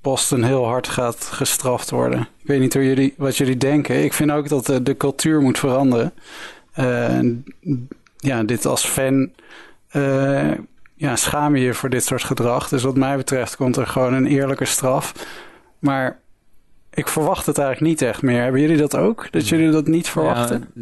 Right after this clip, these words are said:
Speaker 2: ik denk een beetje wat, wat Jasper net zei. Ik denk inderdaad dat ze voor nu gewoon een beetje gaan zeggen van, "Nou, we hebben al onze onderzoeken afgerond en, en dit is wat eruit is gekomen en, eh,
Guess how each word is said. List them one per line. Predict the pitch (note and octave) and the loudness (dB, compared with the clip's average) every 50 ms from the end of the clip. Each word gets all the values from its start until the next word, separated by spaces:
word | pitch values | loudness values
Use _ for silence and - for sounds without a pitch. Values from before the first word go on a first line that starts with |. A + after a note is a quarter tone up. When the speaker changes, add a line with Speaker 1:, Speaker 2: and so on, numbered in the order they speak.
| A2+ - | -12 -8
Speaker 2:
ik | A#2+ A#2 G#2+ | -8 -6 -2
denk | A#2+ A2+ G2+ | -2 -2 -2
een | G#2 | -2
beetje | F#2+ G#2+ G2+ G2 - G2 | -2 -2 -2 -2 -2 -4
wat, | G#2 G2+ | -4 -4
wat | F#2+ G#2 F2+ | -2 -4 -2
Jasper | - G#2+ G#2 - - B2+ | -2 -2 -2 -2 -4 -4
net | A#2 G#2+ | -4 -2
zei. | - A#2+ A2+ | -2 0 0
Ik | A2 | 0
denk | G#2+ A2+ A2 | 2 2 0
inderdaad | A2 G#2+ G#2 G#2 G#2 | 2 2 0 0 -2
dat | - | -2
ze | - G#2+ | -4 -6
voor | G#2 A2 | -2 0
nu | G#2+ G#2 G#2 | 0 0 0
gewoon | A2 G#2+ G2+ | 0 0 -2
een | G2+ | 0
beetje | G2 G2+ G2 - - | 0 0 0 -2 -2
gaan | G#2 G2+ F#2+ | -4 -4 -4
zeggen | - A2+ G2+ G#2 G2 | -4 -4 -4 -4 -4
van, | G#2 G2+ G2+ | -4 -4 -2
"Nou, | G#2+ A2+ A2+ | -2 -2 -2
we | G2 G#2+ | 0 0
hebben | G2+ G2+ A2 A2+ A#2+ | 0 0 0 -2 0
al | C3 B2+ B2+ | 0 0 0
onze | B2 A2+ B2+ | 0 0 0
onderzoeken | A#2 A2+ A#2 G#2 A#2 A2 - - | 0 0 0 0 0 -2 -2 -4
afgerond | A#2 A2+ - - G#2+ G#2 G#2 G#2 - | -6 -4 -4 -2 -2 -2 -2 -2 -2
en, | G2+ G2+ G2+ | -4 -2 -2
en | G2+ G2+ | -2 0
dit | G2+ G#2+ A2 | 0 0 0
is | G2 | 0
wat | G2+ G#2 F#2+ | -2 -2 -2
eruit | A2 G#2 G2 G2 F#2+ | -2 -2 -2 -2 -6
is | - | -8
gekomen | - A#2 - - G#2+ G2+ G2 F#2 F#2+ F#2+ | -14 -12 -6 -4 -2 -2 -2 -4 -6 -8
en, | F#2+ F#2+ F#2 | -8 -8 -8
eh, | F#2 F#2 F2+ | -10 -10 -12